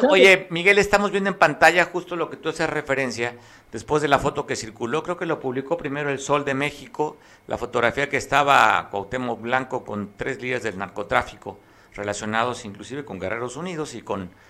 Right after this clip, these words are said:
Speaker 2: y con el cartel Jalisco Nueva Generación, que de los que están allí en, en la foto esa rela-, mencionada, ya algunos ya perdieron la vida, inclusive Ray, que era el líder,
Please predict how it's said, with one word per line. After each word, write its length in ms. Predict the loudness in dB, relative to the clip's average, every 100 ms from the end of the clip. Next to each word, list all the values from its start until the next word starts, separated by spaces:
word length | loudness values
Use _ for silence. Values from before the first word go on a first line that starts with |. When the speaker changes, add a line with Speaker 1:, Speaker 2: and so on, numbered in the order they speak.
| _ _
Speaker 2:
y 140 | -18 -12
con 180 | -8 -8
el 80 |
cartel 280 | -4 -6 -6
Jalisco 380 | -6 -8 -6 -6
Nueva 200 | -2 -4
Generación, 460 | -4 -4 -4 -6 -8
que 180 | -8 -10 -14 -20 -16
de 120 | -14
los 100 | -14
que 60 | -8
están 240 | -4 -2
allí 160 | -2 -4
en, 260 | -6 -8 -12
en 140 | -10
la 100 | -8
foto 360 | -6 -6 -4 -6
esa 200 | -4 -6
rela-, 240 | -6 -8
mencionada, 640 | -8 -10 -6 -2 -2 -2 -8 -20 -20 _ -8
ya 140 | -4
algunos 280 | -4 -4 -2
ya 140 | -2
perdieron 320 | -2 -2 -2
la 80 | -2
vida, 160 | -2 -4
inclusive 460 | -6 -10 -8 -4 -2
Ray, 320 | 4 4 4 -2
que 80 |
era 120 | -2 -2
el 100 | -2
líder, 480 | -4 0 0 -2